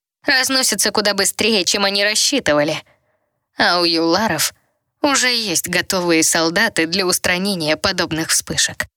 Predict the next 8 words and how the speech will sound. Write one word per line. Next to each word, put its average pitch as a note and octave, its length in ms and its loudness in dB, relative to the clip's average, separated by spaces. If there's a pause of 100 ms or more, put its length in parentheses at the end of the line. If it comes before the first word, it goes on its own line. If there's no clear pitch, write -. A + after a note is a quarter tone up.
(200)
Меня G3 420 0
вместе F3+ 380 -2
с - 100 0
отрядом G#3 520 0
и G#3+ 60 0
отправили A3 560 0
тушить D#3+ 380 0
бунт. D#3 360 -2